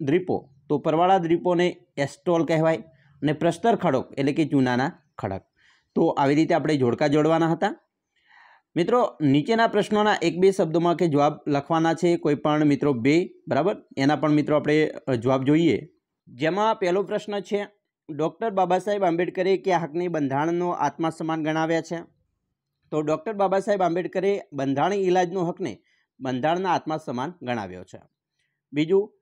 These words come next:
સમાનતાના હકમાં કયા બે ખ્યાલનો સમાવેશ કરવામાં આવ્યો છે? તો સમાનતાના હકમાં મિત્રો કાયદા સમક્ષ સમાનતા અને કાયદાનું સમાન રક્ષણ આ બે ખ્યાલોનો સમાવેશ કરવામાં આવ્યો છે. એના પછી ત્રીજો છે ભારત સરકાર દ્વારા કયા વિશિષ્ટતા દર્શક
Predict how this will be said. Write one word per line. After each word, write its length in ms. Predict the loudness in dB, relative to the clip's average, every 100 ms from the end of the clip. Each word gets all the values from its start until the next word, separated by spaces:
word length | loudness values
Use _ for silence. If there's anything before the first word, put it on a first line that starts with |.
| _ _
સમાનતાના 500 | -4 -2 0 0 0
હકમાં 340 | 0 -2 -6 -6
કયા 240 | -2 -2
બે 200 | 2 0
ખ્યાલનો 460 | 0 -2 -2 -2 -6
સમાવેશ 420 | -6 -4 -6 -8
કરવામાં 380 | -6 -6 -6 -6
આવ્યો 300 | -6 -8 -14
છે? 200 | -18 -20 _ _ _ _ -8
તો 100 | -6
સમાનતાના 520 | -4 -4 -2 -2 0
હકમાં 280 | -2 -2 -6
મિત્રો 260 | -4 -4
કાયદા 340 | -2 -2 -2 -4
સમક્ષ 360 | -6 -8 -10
સમાનતા 440 | -8 -4 -4 -2 -2
અને 340 | -2 -4 -6
કાયદાનું 520 | -4 -4 -2 -4 -4
સમાન 360 | -8 -6 -6 -6
રક્ષણ 320 | -6 -8 -10 -12 _ _ -8
આ 100 | -6
બે 200 | -4 -4
ખ્યાલોનો 500 | -2 -2 -2 -4 -8
સમાવેશ 460 | -8 -8 -6 -8
કરવામાં 480 | -10 -10 -8 -10 -12 _ _ _
આવ્યો 240 | -16 -16
છે. 260 | -20 _ _ _ _ _ _ _ _ _ _ _ _ -6
એના 180 | -4
પછી 280 | -4 -4 -6
ત્રીજો 340 | -4 -2 0 0
છે 200 | 0 -2
ભારત 380 | -2 -4 -4
સરકાર 300 | -4 -4 -4
દ્વારા 300 | -2 0 0
કયા 420 | 0 -2 -2 -2 -4
વિશિષ્ટતા 580 | -10 -8 -8 -8 -4 -2
દર્શક 400 | -2 -4 -8